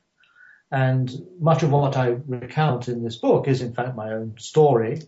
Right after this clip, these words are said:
as to how that initial love affair, uh,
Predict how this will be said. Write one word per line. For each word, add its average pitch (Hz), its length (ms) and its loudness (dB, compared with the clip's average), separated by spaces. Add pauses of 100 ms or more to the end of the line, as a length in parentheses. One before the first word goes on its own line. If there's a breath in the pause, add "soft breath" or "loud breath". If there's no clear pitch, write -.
(340 soft breath)
as 139 280 0
to 135 180 0
how 147 260 4
that 131 220 0
initial 131 640 -2 (240 soft breath)
love 143 260 4
affair, 113 600 -4 (500 soft breath)
uh, 135 380 0